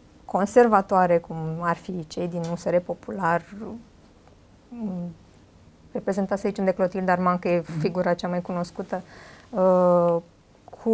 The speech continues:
Speaker 1: oameni de stânga, liberali? Adică, să zicem că avem un vot pe un
Speaker 2: Cu oameni de stânga sau cu liberali?
Speaker 1: Sau, da, mă rog,
Speaker 2: Să
Speaker 1: sunt
Speaker 2: spunem de
Speaker 1: oameni
Speaker 2: stânga, liberali, că nu chiar.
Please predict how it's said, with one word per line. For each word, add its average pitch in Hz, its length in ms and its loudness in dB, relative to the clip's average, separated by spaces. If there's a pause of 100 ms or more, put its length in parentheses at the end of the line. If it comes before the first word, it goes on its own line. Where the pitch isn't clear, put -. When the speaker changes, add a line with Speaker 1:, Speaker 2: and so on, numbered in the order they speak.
(500)
Speaker 1:
oameni 202 880 4 (720)
de 190 560 6 (440)
stânga, 185 500 2
liberali? 175 600 4 (480)
Adică, 208 640 0 (300)
să - 160 -2
zicem 269 280 2
că 262 80 4
avem 254 200 6
un 247 160 4
vot 233 260 4
pe 226 200 -2
un 214 240 2
Speaker 2:
Cu 208 60 2
oameni 208 220 2
de - 80 -2
stânga 139 400 -6
sau 135 260 2
cu - 120 -6
liberali? 113 400 -2 (240)
Speaker 1:
Sau, 214 200 4 (840)
da, 202 260 12
mă 240 200 6
rog, 220 160 6
Speaker 2:
Să - 60 -14
Speaker 1:
sunt 240 120 2
Speaker 2:
spunem 254 220 6
de 269 60 10
Speaker 1:
oameni 269 240 8
Speaker 2:
stânga, 196 200 6
liberali, 147 420 6
că 151 120 -2
nu 147 120 0 (160)
chiar. - 100 -10